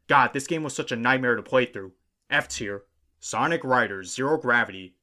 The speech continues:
Of course, Riders had to get a sequel. This time, it's not a complete shitstorm. Sonic and the Babylon Rogues are back at it again,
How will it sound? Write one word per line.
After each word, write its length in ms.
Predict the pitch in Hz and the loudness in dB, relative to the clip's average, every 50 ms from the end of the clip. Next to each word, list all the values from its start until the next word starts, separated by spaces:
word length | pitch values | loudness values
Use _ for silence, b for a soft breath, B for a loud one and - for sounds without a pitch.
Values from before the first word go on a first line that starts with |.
| _ _ _ | _ _ _
Of 140 | 113 117 - | -6 -6 -4
course, 340 | - 151 160 165 156 - - | 2 6 6 6 6 4 0
Riders 400 | 120 123 131 135 123 123 120 - | 2 4 4 4 4 2 -2 -2
had 120 | 123 117 | -2 -2
to 60 | 117 | -2
get 140 | 107 110 101 | -2 -6 -6
a 40 | 92 | -6
sequel. 500 | - - 131 127 - 120 98 95 92 - _ _ _ _ _ | -6 -6 -6 -6 -6 -6 -10 -10 -10 -12 _ _ _ _ _
This 280 | 95 98 113 143 139 - | -10 -4 -2 -2 -2 -2
time, 280 | 113 107 107 107 98 - | -2 -2 -2 -4 -4 -10
it's 180 | - 107 - - | -10 -8 -8 -4
not 220 | 113 117 131 135 | 0 0 0 0
a 40 | 127 | 0
complete 300 | - - 104 113 117 110 | -4 -6 -8 -8 -8 -8
shitstorm. 580 | 98 - - 139 127 - - - 98 95 95 - _ _ _ _ _ | -6 -2 -2 -2 -2 -2 -6 -8 -10 -14 -16 -18 _ _ _ _ _
Sonic 400 | - - - 120 139 180 180 - | -6 -4 0 0 2 0 0 0
and 100 | 165 147 | -2 0
the 40 | 127 | 2
Babylon 400 | 135 127 131 127 127 120 117 104 | 4 4 4 4 2 0 0 -2
Rogues 260 | 113 113 113 - - | -2 -4 -4 -4 -6
are 60 | 104 | -8
back 260 | - - 110 110 110 | -2 0 -2 0 0
at 160 | 113 107 107 98 | 0 -2 -2 -2
it 40 | |
again, 380 | 92 92 - 113 117 107 95 98 | -4 -6 -4 -2 -2 -2 -4 -10